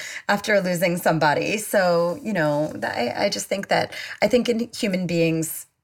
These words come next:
even in this day and age, I think we are inherently <sighs> empathic. I think we inherently just really want to be loved, and we want closeness, and we want to be seen, and we want our pain to be acknowledged.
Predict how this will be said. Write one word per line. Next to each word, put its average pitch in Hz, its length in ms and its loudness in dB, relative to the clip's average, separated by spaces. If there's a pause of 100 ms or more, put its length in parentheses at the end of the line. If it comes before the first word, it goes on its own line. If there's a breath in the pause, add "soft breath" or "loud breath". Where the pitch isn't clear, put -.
even 208 240 0
in 180 120 0
this 170 160 -6
day 160 180 4
and 160 80 0
age, 156 220 2
I 170 80 2
think 175 240 -4
we 170 120 2
are 160 120 6
inherently 170 920 -2 (760 loud breath)
<sighs> - 20 -6 (680 loud breath)
empathic. - 840 0
I 220 100 4
think 214 220 -4
we 233 180 0
inherently 208 640 -2
just - 360 -4 (420 loud breath)
really 196 460 0
want 175 400 2
to - 80 -4
be 180 140 -4
loved, 170 440 2
and - 160 0
we 175 100 0
want 165 320 0
closeness, 165 640 2
and 180 140 2
we 175 100 0
want 165 280 2
to - 60 -6
be 170 120 -2
seen, 170 600 2
and 185 160 -2
we 175 100 2
want 185 220 0
our - 120 2
pain 180 420 -2
to 165 100 -4
be 160 140 2
acknowledged. 165 840 4